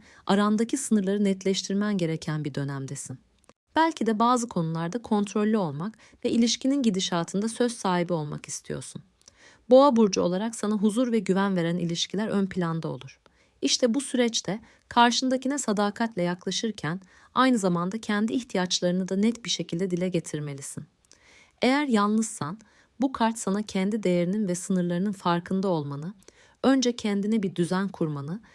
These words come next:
ve ancak sonra hayatına birini dahil etmeni öneriyor. Kısacası,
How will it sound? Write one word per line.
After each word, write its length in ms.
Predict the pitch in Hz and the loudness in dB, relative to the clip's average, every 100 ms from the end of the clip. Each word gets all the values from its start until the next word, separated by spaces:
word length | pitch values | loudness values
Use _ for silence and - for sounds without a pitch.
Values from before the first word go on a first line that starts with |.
| _ - | _ -6
ve 60 | - | -2
ancak 380 | - 247 220 208 | 0 0 0 -4
sonra 360 | - 269 240 208 | 0 2 2 0
hayatına 520 | 226 233 226 202 190 | 0 0 0 -4 0
birini 300 | 190 196 185 | 0 0 0
dahil 340 | 175 175 202 | 0 0 0
etmeni 380 | 170 - 156 156 | -2 -4 -6 -6
öneriyor. 380 | 143 131 131 139 139 _ _ _ _ _ _ _ - _ _ | -6 -8 -10 -12 -16 _ _ _ _ _ _ _ -20 _ _
Kısacası, 680 | - 269 285 202 185 202 | -6 0 0 0 -2 -6